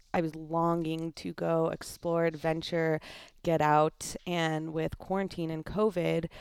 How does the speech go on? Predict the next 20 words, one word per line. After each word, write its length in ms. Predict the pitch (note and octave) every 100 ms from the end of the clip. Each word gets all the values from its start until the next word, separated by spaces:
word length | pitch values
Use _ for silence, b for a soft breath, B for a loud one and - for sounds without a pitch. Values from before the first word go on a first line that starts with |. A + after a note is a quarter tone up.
| B B -
being 200 | E3+ E3
stuck 320 | - F3+ F3
inside 580 | E3+ - E3+ E3 E3 D#3+
or 80 | D#3
being 180 | D#3+
stuck 180 | D#3 E3
in 60 | E3+
the 80 | D#3+
same 260 | E3 D#3+ -
area 840 | D#3 D#3 D#3 D#3 D#3 D#3 D#3 E3 -
for 800 | - E3 D#3+ D#3 D#3 D#3+ D#3+ E3+
a 40 | E3
few 180 | F#3+ D#3+
months, 540 | D#3 F3+ - - - B B B B _
uh, 100 | - - - - - - -
had 180 | - F#3
finally 200 | F#3 F#3
gotten 220 | D3+ D3+
to 120 | -
me. 220 | C#3 D3+